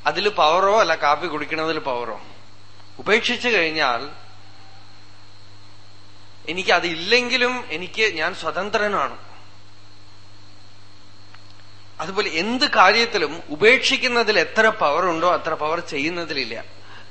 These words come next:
അതേപോലെ കർമ്മം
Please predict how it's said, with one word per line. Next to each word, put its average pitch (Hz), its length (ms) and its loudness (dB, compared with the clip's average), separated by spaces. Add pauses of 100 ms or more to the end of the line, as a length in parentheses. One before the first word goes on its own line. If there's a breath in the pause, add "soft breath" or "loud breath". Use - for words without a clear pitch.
(280)
അതേപോലെ 175 760 2 (460 loud breath)
കർമ്മം 180 680 2